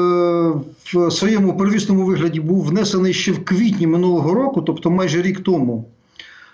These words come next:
великою групою депутатів, десь біля сорока депутатів з різних фракцій, на чолі з, е, Федором Веніславським,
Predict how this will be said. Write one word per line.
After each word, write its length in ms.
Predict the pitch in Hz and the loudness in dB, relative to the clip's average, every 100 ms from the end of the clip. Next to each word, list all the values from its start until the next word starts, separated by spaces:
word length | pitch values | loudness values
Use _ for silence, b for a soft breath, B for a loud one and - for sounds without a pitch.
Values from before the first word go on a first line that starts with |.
| B - | B -10
великою 600 | 131 151 220 - 190 175 | -4 0 0 0 0 0
групою 360 | 160 190 180 | 0 0 0
депутатів, 680 | 175 190 202 226 233 196 151 | -2 -2 -2 -2 0 -2 -2
десь 280 | 135 175 175 | -2 -2 -2
біля 200 | 131 180 | -2 -2
сорока 400 | 180 190 190 190 | 0 -2 0 -2
депутатів 560 | 156 165 170 156 156 131 | -2 -4 -4 -2 -2 -2
з 60 | |
різних 340 | 156 170 165 156 | -2 0 -2 -2
фракцій, 640 | 214 247 254 190 165 147 | -2 -2 -2 -2 0 0
на 120 | 151 | 0
чолі 340 | 143 175 196 175 | -2 0 0 0
з, 300 | 127 127 147 | -4 -4 0
е, 960 | 156 151 147 147 143 143 135 165 175 | 0 2 2 0 0 0 -4 -4 -4
Федором 360 | 156 190 175 165 | -2 0 2 2
Веніславським, 800 | 170 180 220 254 262 - 240 | 0 0 0 0 0 -2 -2